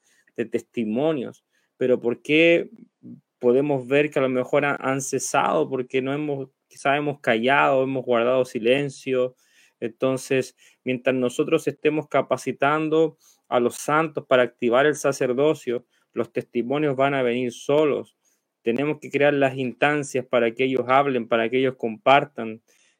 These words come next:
que ellos también puedan en las mismas reuniones caseras atreverse, atreverse a hablar, no tener miedo de equivocarse. Todas estas cosas deben estar puestas en el, en el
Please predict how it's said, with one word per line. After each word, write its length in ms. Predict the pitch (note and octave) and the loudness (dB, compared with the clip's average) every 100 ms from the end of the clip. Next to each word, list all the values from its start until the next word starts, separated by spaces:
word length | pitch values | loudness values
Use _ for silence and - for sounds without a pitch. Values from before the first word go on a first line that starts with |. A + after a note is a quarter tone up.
| _ | _
que 160 | - B2+ | 0 2
ellos 240 | C3 C3+ | 2 -2
también 420 | - B2 C3+ C3 | -2 -2 -2 -4
puedan 540 | B2 C3+ C#3 C#3+ C#3 C3+ _ _ - | 0 2 4 2 0 -6 _ _ -4
en 160 | B2 | 2
las 100 | A#2 | 2
mismas 300 | C3 C#3+ D3 | 2 -2 0
reuniones 500 | C#3 B2+ C3 C#3+ C3+ | 2 0 0 -2 -4
caseras 840 | - A2+ - - D3+ E3 C3+ A#2+ - | -4 -4 -4 2 4 4 2 -2 -2
atreverse, 920 | A2+ - A#2 A#2 D#3+ D#3 - G#2+ G#2+ _ _ - | -2 2 2 4 4 4 -4 -10 -12 _ _ -6
atreverse 680 | A#2 A#2 A2+ C3+ D3 - | -2 2 2 2 0 -2
a 40 | B2+ | -2
hablar, 540 | A2 A2+ C#3+ D3+ - _ _ - | 0 2 4 4 0 _ _ -10
no 160 | B2 B2 | -6 -2
tener 260 | C3 C#3 | -2 0
miedo 280 | C3 C#3 D3 | 0 0 2
de 80 | C3 | 0
equivocarse. 840 | B2 A#2 G#2+ G#2 D3 D3+ - A#2 | -2 -2 0 2 4 4 -2 -10
Todas 360 | G#2+ - D3+ D#3+ | -8 0 2 2
estas 220 | - D#3 - | 0 -10 -8
cosas 380 | - E3 E3 F3+ C#3 | 2 2 2 -2 0
deben 440 | C#3+ D#3+ F#3 F#3 _ _ _ - | 4 4 2 -4 _ _ _ -18
estar 360 | - - C#3 - | -8 -2 -2 0
puestas 640 | D#3 D#3+ - D#3+ D3+ - | 2 2 0 0 0 0
en 140 | D3 C#3 | -2 -2
el, 200 | B2+ - | -4 -2
en 140 | B2 | -2
el 220 | A#2 A#2 | -4 -6